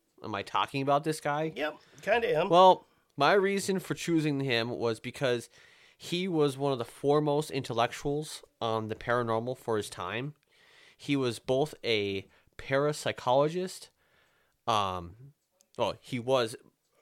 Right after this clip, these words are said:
Speaker 1: a parapsychologist, uh, psychoanalyst, author, and journalist.
Speaker 2: Ah, okay.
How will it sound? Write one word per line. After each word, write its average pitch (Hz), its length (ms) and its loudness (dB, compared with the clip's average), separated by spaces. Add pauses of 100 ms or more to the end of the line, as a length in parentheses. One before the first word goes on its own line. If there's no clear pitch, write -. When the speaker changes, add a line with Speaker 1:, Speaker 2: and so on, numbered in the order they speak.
Speaker 1:
a 98 240 -2
parapsychologist, 139 1200 -2 (1040)
uh, 98 400 0
psychoanalyst, 135 1000 -2 (500)
author, 135 500 2
and 107 160 -2
journalist. 87 640 -6 (360)
Speaker 2:
Ah, 180 220 -4 (140)
okay. 165 380 0